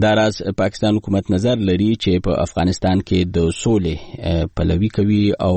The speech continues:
په دغه هیواد کې استحکام د پاکستان د استحکام دپاره مل-، لازم او ملزوم دی. ورځو یو بل ریپورت ته د افغان افغانستان ولسمشرۍ ماڼۍ وایي، د ولسمشر ډونلډ ټرمپ د ملي امنیت سلاکار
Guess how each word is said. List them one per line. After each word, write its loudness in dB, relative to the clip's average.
په 0
دغه -2
هیواد 2
کې -6
استحکام 0
د -4
پاکستان -2
د -6
استحکام -2
دپاره 0
مل-، -2
لازم 0
او 0
ملزوم -2
دی. -4
ورځو 2
یو 0
بل 0
ریپورت -2
ته 0
د 2
افغان -2
افغانستان 0
ولسمشرۍ 0
ماڼۍ 0
وایي، 2
د 2
ولسمشر 0
ډونلډ 0
ټرمپ -2
د 2
ملي 2
امنیت 0
سلاکار -2